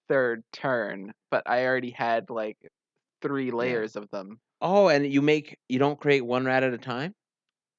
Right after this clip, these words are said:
Speaker 1: No, you make a swarm of rats
Speaker 2: Oh my word. Yeah, okay,
Speaker 1: every
Speaker 2: that's
Speaker 1: time
Speaker 2: why.
Speaker 1: that you meet,
Speaker 2: That's why.
Speaker 1: yeah.
Speaker 2: Yeah, yeah, 'cause you were playing, like, every other turn.
Speaker 1: Yeah, I
Speaker 2: Yeah,
Speaker 1: think
Speaker 2: yeah,
Speaker 1: it
Speaker 2: yeah,
Speaker 1: let
Speaker 2: yeah,
Speaker 1: you
Speaker 2: yeah.
Speaker 1: make, like, two units or something.
Speaker 2: Yeah, okay.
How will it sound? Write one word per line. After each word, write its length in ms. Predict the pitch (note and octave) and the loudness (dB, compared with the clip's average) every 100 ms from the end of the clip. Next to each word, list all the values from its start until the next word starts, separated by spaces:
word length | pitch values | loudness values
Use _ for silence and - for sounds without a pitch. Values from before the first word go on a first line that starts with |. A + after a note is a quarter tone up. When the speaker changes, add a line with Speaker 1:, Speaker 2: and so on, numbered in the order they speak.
| _ - | _ -4
Speaker 1:
No, 140 | F#3 | 2
you 120 | F3+ F#3 | 4 4
make 140 | F#3+ | 4
a 60 | E3 | 2
swarm 380 | - D3 D#3 | 2 4 6
of 120 | D#3+ B2+ | 4 4
rats 440 | B2+ F3 - - - | 4 4 2 -6 6
Speaker 2:
Oh 240 | D#3 C#3+ | 10 10
my 180 | G2 D#2+ | 6 -4
word. 400 | D#2+ G#2 G2+ F2+ | 0 2 2 2
Yeah, 120 | F#2 | -2
okay, 140 | G2 | -2
Speaker 1:
every 140 | F#2+ G2 | -2 2
Speaker 2:
that's 120 | A#2+ | 2
Speaker 1:
time 160 | B2+ C3+ | 0 -2
Speaker 2:
why. 120 | D3+ | -2
Speaker 1:
that 80 | D3 | -4
you 100 | C3 | -4
meet, 0 | |
Speaker 2:
That's 360 | F#2 F2+ F2+ - | 0 0 -2 -6
why. 180 | D#2 C#2+ | -6 -6
Speaker 1:
yeah. 80 | E2+ | -6
Speaker 2:
Yeah, 120 | D#2+ | -6
yeah, 160 | D#2 D2 | -8 -8
'cause 180 | A2 G#2 | -8 0
you 100 | A#2+ | 0
were 120 | G#2 | 0
playing, 300 | A2 G2+ F2+ | 0 -2 -2
like, 180 | E2+ - | -6 -4
every 240 | F2+ E2 | -6 -4
other 200 | F2 F2 | -4 -4
turn. 420 | D#2 G#2+ F2 C#2+ - | -8 -10 -10 -12 -12
Speaker 1:
Yeah, 240 | D#3+ B2+ C3+ - | -10 -8 -10 -12
I 40 | D3 | -8
Speaker 2:
Yeah, 40 | |
Speaker 1:
think 160 | E3+ D3 | -6 -4
Speaker 2:
yeah, 60 | C#3 | -4
Speaker 1:
it 80 | A#2 | -4
Speaker 2:
yeah, 100 | C#3 | -4
Speaker 1:
let 140 | C3 | -4
Speaker 2:
yeah, 60 | C#3+ | -4
Speaker 1:
you 60 | |
Speaker 2:
yeah. 60 | C3+ | -6
Speaker 1:
make, 280 | B2+ A#2+ B2+ | -6 -6 -4
like, 300 | A2+ G#2+ - - - _ _ | -4 -4 -8 -20 -20 _ _
two 840 | - - D3 C#3 C#3 D3+ D#3+ E3 D#3 C#3+ | -18 -8 -4 -2 -2 -2 -4 -6 -10 -10
units 500 | D#3+ D#3+ F3 - E3 | -8 -6 -8 -10 -14
or 80 | |
something. 480 | E3 F3 D#3+ D#3+ E3+ | -10 -12 -10 -10 -6
Speaker 2:
Yeah, 320 | F#2 D#2 D2+ | -6 -4 -6
okay. 260 | D2 C#2 B1+ | -8 -14 -18